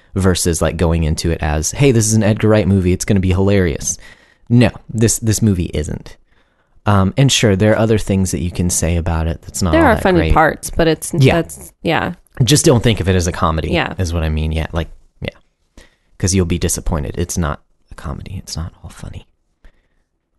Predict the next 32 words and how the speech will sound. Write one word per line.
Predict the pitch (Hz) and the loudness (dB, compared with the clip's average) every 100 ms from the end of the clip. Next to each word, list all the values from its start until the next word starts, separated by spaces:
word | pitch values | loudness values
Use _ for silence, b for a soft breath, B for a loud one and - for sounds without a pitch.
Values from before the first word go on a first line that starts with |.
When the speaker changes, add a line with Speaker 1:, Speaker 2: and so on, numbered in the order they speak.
| _ | _
Speaker 1:
But | 147 | 0
it's | 143 139 | 0 -2
good. | - 143 139 | 0 2 4
Lots | 110 127 - | 4 2 4
of | |
language, | 147 143 151 160 151 - | 4 4 4 2 2 -4
so | - | 0
don't | 110 117 113 | 2 2 2
watch | 113 - | 0 0
it | 113 | 0
around | 113 107 | 0 0
your | |
kids. | 107 120 110 127 - - | -2 0 0 -2 -6 -4
Speaker 2:
Yeah. | 208 196 196 190 - _ _ _ - | -2 -2 -2 -6 -12 _ _ _ -2
Speaker 1:
Um, | 110 101 90 85 82 - - _ _ _ _ - | 2 2 2 0 -4 -8 -20 _ _ _ _ -2
Speaker 2:
But | 220 | 2
there's | 233 233 | 4 4
no | 262 262 | 2 4
nudity | 214 202 240 190 180 | 4 2 4 2 2
or | 175 | 2
anything, | 175 175 175 175 175 | 0 -2 -2 -2 -4
so | - 170 | -4 -2
Speaker 1:
Right. | 185 101 85 - - _ | 0 0 0 -8 -20 _
Speaker 2:
that's | - - | -10 -4
good. | - | 0
Speaker 1:
Yeah, | 98 80 | 0 2
there's | 110 104 | 0 2
a | 107 | 0
weird | 92 98 92 104 95 | 0 0 2 0 -2
kind | - 92 92 | -4 0 0
of, | 90 | 0
like, | 92 90 - | -2 -2 -6